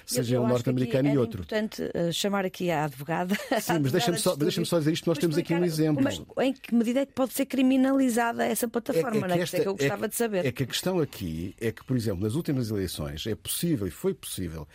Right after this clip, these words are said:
Speaker 1: dizer, há aqui uma coisa que é preocupante e que é falsa. E um cidadão ter essa, essa, portanto, essa frase, essa afirmação retirada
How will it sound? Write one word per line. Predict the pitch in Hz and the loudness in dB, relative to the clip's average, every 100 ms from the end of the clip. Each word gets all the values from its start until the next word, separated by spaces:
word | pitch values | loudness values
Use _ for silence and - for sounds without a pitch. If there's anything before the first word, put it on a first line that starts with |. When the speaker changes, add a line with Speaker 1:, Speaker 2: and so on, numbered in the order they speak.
| - - | -20 -8
Speaker 1:
dizer, | 110 92 85 | -4 -2 -2
há | 92 | -2
aqui | 113 143 | -2 0
uma | 135 | 0
coisa | 156 156 143 | 0 -2 -2
que | 131 - | -6 -4
é | 123 | -4
preocupante | - 123 - - 123 117 | 0 -4 -2 -4 -2 -4
e | |
que | - | -6
é | 95 | -8
falsa. | - 73 - - - - - - - | -8 -12 -14 -20 -20 -20 -20 -20 -2
E | 170 143 110 | 2 2 2
um | 127 120 | -2 -2
cidadão | - 185 151 110 92 87 127 _ _ _ - | 0 0 0 0 -2 -2 -8 _ _ _ -2
ter | 147 135 85 80 - _ - | 0 0 -2 -8 -20 _ -6
essa, | 117 113 - 107 92 - - - | -2 -2 -2 -4 -4 -6 -20 -6
essa, | 113 - 104 98 | -6 -4 -2 -2
portanto, | 95 95 90 | -2 -4 -4
essa | 95 113 | -2 -2
frase, | 127 120 104 | 0 0 -2
essa | 98 | -4
afirmação | 104 117 110 127 | -4 -2 -2 -2
retirada | 110 - - 139 117 95 95 143 | -2 -6 -2 0 0 -2 -4 -6